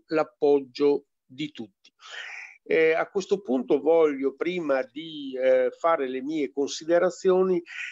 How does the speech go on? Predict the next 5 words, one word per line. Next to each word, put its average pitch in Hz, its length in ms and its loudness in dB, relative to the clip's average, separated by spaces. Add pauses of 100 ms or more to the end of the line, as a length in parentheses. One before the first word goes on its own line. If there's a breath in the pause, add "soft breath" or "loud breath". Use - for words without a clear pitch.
(120)
voglio 147 800 2
porgere 131 880 -6
il 120 220 -12
benvenuto 131 1000 0
all'interno 127 1200 -2